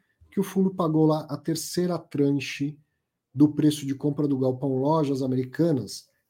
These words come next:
Pra quem não sabe ou não se lembra, o vendedor é o H G L G. Então pagou no valor de sessenta e quatro milhões cento e vinte e sete mil novecentos e vinte reais e sessenta e um centavos.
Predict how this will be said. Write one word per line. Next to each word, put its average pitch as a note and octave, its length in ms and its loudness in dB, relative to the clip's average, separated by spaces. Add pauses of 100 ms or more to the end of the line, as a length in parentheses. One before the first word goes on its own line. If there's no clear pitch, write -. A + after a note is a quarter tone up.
(120)
Pra B2 140 -6
quem C3 180 -6
não C3 160 -2
sabe C3 360 -4
ou C3+ 40 0
não D#3 140 -4
se D#3 140 -10
lembra, E3+ 320 0
o C#3+ 40 0
vendedor D#3 640 0
é D#3+ 100 -4
o F3+ 80 -2
H F3 200 -4
G F3 80 -4
L F3 160 2
G. G#2 220 -8 (580)
Então E3 120 0
pagou E3 560 4
no E3 140 4
valor D#3 380 6
de D3 100 0
sessenta D3+ 400 -4
e D3 40 2
quatro C#3+ 280 -4
milhões D#3 340 2
cento C#3 220 -6
e C3 40 -8
vinte C3 160 -4
e - 40 -8
sete B2+ 280 -8
mil G3 300 2 (400)
novecentos C3 420 -4
e C3 40 -4
vinte C3 260 -2
reais C3+ 260 0
e C3 100 -8
sessenta B2+ 500 -6
e A#2 100 0
um B2 200 0
centavos. - 1080 -6